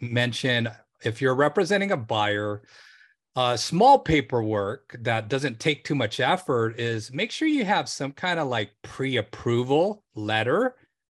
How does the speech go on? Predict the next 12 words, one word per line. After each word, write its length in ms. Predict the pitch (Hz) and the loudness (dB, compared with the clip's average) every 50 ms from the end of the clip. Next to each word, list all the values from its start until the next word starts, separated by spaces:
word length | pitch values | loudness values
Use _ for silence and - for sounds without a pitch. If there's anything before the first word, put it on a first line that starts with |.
| _ - | _ -4
that 260 | 120 123 123 120 - | 0 0 0 0 -2
you 140 | 131 127 117 | -6 -8 -6
submit 460 | 113 - - 131 123 127 131 131 127 | -4 -4 -2 -2 -2 -2 -2 -4 -2
with 160 | 120 117 107 | -4 -4 -4
your 200 | 107 104 95 92 - - | -4 -4 -6 -6 -4 0
offer. 560 | 120 123 135 139 - - - 104 85 85 - _ _ _ _ _ _ - | 2 2 2 2 0 -4 -8 -10 -10 -10 -16 _ _ _ _ _ _ -2
That'll 180 | 135 147 147 | -2 0 0
make 220 | 139 147 143 - - | 2 0 0 0 -2
you 80 | 135 | -4
so 220 | 113 - - 143 131 | -4 0 0 0 2
much 440 | 139 127 110 - - - - - - | 2 0 -2 -2 -6 -6 -8 -8 -10
stronger 720 | - - 120 107 110 120 135 139 160 175 185 196 190 190 | -8 -4 -2 -2 0 0 -2 -2 -2 -2 -2 -2 -4 -6